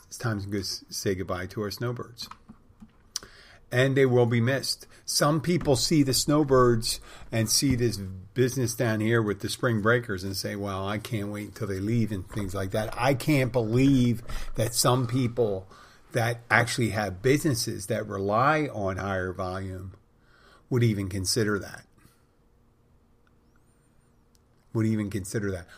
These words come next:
Whenever there's a lot of traffic on the road and there's a lot of traffic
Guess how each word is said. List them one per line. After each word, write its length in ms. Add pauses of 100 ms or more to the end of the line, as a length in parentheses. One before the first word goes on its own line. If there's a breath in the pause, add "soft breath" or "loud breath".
(140)
Whenever 380
there's 220
a 60
lot 200
of 80
traffic 400
on 120
the 80
road 560
and 120
there's 220
a 60
lot 240
of 80
traffic 480